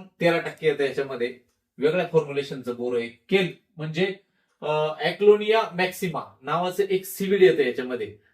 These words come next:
ते अतिशय उत्तम काम करतं या थंडीच्या दिवसामध्ये, हे केल्प येतं. आणि कव्हर म्हणजे कॅल्शियम सतरा टक्के ऑक्साईड असते, ए, आणि त्याच्यात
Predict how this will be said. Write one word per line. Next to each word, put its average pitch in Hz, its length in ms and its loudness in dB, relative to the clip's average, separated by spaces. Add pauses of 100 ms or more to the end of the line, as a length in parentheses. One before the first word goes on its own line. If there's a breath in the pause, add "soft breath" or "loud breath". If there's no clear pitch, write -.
(140)
ते 160 60 -2
अतिशय 202 480 4
उत्तम 202 480 2
काम 185 220 -2
करतं 170 240 -4
या 160 160 2
थंडीच्या 143 320 -4
दिवसामध्ये, 135 520 -6 (380)
हे 143 60 -6
केल्प 160 460 -2
येतं. 147 220 0 (320)
आणि 160 140 -8 (180)
कव्हर 196 300 6
म्हणजे 156 360 -6
कॅल्शियम 190 600 0 (320)
सतरा 175 240 0
टक्के 160 240 -6
ऑक्साईड 156 380 2
असते, 143 260 -2
ए, 143 260 -4
आणि 139 320 -6
त्याच्यात 180 220 -2